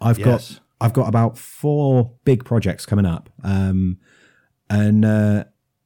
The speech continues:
Speaker 1: and one, at least one of which is gonna be my first proper YouTube, um, video.
Speaker 2: Oh.
Speaker 1: Yeah, it's, it's
Speaker 2: Oh.
Speaker 1: gonna be a good one.
Speaker 2: Yeah.
Speaker 1: Um, but yeah, it, and, uh, just planning it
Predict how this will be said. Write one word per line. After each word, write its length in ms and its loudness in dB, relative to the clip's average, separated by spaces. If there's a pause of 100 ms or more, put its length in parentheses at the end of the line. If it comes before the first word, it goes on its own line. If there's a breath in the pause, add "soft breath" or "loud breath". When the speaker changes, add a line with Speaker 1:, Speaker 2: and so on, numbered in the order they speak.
(440)
Speaker 1:
and 600 -2
one, 220 0
at 120 -2
least 200 2
one 140 2
of 100 2
which 220 -2
is 100 0
gonna 160 2
be 220 2
my 160 2
first 360 -4
proper 500 -2 (120)
YouTube, 420 0 (220)
um, 560 -6
video. 440 -6 (140)
Speaker 2:
Oh. 520 -10
Speaker 1:
Yeah, 320 0
it's, 220 -6
it's 200 0
Speaker 2:
Oh. 40 -6
Speaker 1:
gonna 120 4
be 80 6
a 60 4
good 140 2
one. 240 2 (140)
Speaker 2:
Yeah. 140 -12 (120)
Speaker 1:
Um, 440 2 (100)
but 120 -2
yeah, 260 2
it, 180 -2
and, 440 4 (920)
uh, 100 -10 (260)
just 400 -2
planning 420 2
it 180 -4